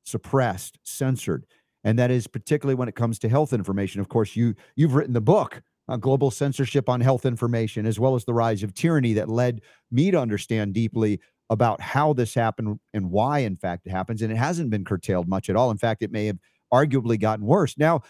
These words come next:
the Alliance for Natural Health has another article out, uh, just, uh, a couple of days ago, "F D A supplement censorship strikes again."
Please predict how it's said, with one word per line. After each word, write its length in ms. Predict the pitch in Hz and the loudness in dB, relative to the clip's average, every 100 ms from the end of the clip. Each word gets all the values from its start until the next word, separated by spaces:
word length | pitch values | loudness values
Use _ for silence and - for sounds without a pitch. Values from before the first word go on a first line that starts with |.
| _ | _
the 60 | 131 | 0
Alliance 260 | 135 143 | 2 0
for 120 | - 127 | 0 0
Natural 320 | 123 120 113 | 0 0 2
Health 200 | 123 127 | 2 2
has 160 | 113 | -4
another 280 | 107 113 107 | -2 0 2
article 380 | 101 127 123 107 | 2 0 0 0
out, 220 | 98 98 _ _ _ _ | 0 -2 _ _ _ _
uh, 200 | 98 95 | -2 0
just, 360 | 92 117 110 - | 0 -2 -2 -2
uh, 280 | 110 104 98 | 0 2 0
a 40 | |
couple 220 | 92 120 117 | -2 -2 0
of 80 | |
days 220 | 107 123 117 | 0 0 0
ago, 340 | 98 95 90 131 | -2 -2 -4 -2
"F 180 | 123 - | -4 0
D 140 | 131 | 0
A 100 | 117 | 0
supplement 560 | 107 - 127 123 120 - _ | -2 -2 0 0 -4 -4 _
censorship 720 | - 135 135 - 113 - 82 - _ _ _ | -4 0 0 0 -2 -2 -8 -8 _ _ _
strikes 640 | - - 123 120 117 - - _ _ | -14 2 4 4 -2 -12 -18 _ _
again." 520 | 117 104 135 147 82 | -2 2 2 2 -2